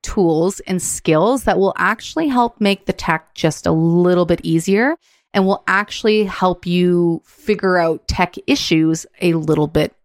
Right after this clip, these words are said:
easier, okay? But first thing I want to say is that the tech that you use in online business is a tool,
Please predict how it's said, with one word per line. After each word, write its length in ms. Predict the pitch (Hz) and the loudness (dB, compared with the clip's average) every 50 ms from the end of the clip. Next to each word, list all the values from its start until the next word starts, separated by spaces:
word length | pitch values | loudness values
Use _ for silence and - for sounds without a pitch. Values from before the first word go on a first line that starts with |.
| _ - | _ -4
easier, 520 | - 156 151 143 - - - - - - _ _ | -2 0 0 0 -2 -6 -8 -10 -12 -16 _ _
okay? 320 | - - - 165 160 160 - _ _ _ _ _ _ _ _ - | -8 -2 0 0 0 0 -2 _ _ _ _ _ _ _ _ 0
But 340 | 202 196 - - _ _ _ _ _ _ | 2 2 0 -2 _ _ _ _ _ _
first 420 | - - 262 302 349 339 - - | -4 -2 0 0 0 -2 -4 -2
thing 160 | - 302 277 | 0 0 2
I 120 | 269 254 226 | 2 2 2
want 320 | 196 190 190 185 - - | 2 0 0 0 -2 -2
to 100 | - 165 | -4 -4
say 340 | - - - - - - 240 262 294 _ _ _ _ - | -2 0 -2 -2 0 -2 -4 -4 -6 _ _ _ _ -2
is 200 | - 202 202 190 | 0 0 0 2
that 280 | - 202 202 196 175 _ _ _ _ _ _ _ _ _ - | 0 0 0 0 -2 _ _ _ _ _ _ _ _ _ -4
the 160 | 185 220 214 | -2 0 0
tech 560 | 214 - - 240 269 349 359 - - - - - | 0 0 0 2 2 0 -2 -6 -10 -8 -4 -2
that 120 | 226 214 | -2 0
you 140 | 202 208 208 | 2 2 2
use 280 | 185 185 190 196 180 190 | 2 2 2 2 2 0
in 100 | 180 - | 0 0
online 360 | 160 165 175 175 170 175 165 | 0 0 2 2 0 0 0
business 500 | 151 160 156 151 - 165 160 - - - _ - | 0 0 -2 0 -2 -2 -2 -4 -6 -14 _ -2
is 180 | - 180 165 - | 0 0 2 0
a 80 | 160 | -2
tool, 560 | - - - - - - 151 - - - - | -2 -4 -6 -6 -2 0 0 0 -2 -6 -12